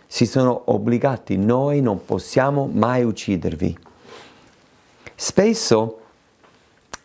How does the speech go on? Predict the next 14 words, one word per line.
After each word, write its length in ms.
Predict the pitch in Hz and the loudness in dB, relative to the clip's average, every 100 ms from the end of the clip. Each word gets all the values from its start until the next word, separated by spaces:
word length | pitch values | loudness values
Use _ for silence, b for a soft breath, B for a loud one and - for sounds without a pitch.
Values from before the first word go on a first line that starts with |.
| _ _ _ _ _ _ | _ _ _ _ _ _
e 100 | - | -6
questo 280 | - 107 135 | -2 0 2
è 20 | |
importante, 800 | 139 156 147 117 98 90 95 92 - _ _ | 0 0 0 0 0 -2 -6 -8 -10 _ _
spesso 760 | - - - 160 190 - 139 - | -14 -8 2 2 2 2 0 2
il 120 | 117 | 0
nostro 560 | 104 104 127 131 - 160 | 2 2 0 -4 -4 -4
peccato 800 | 165 165 165 104 95 - 107 98 B B | -2 -6 -2 -2 -2 0 -2 -2 B B
ci 220 | - - | -4 2
mette 420 | 120 110 123 147 180 | 4 4 2 0 -2
in 140 | 170 | -2
situazioni 960 | 160 - - 160 160 - 120 110 104 101 B B | -4 -6 2 2 0 0 2 2 0 -2 B B
dove 320 | - 113 113 | 0 2 2
dopo 560 | 98 131 156 - 101 98 | 4 4 2 0 -2 -2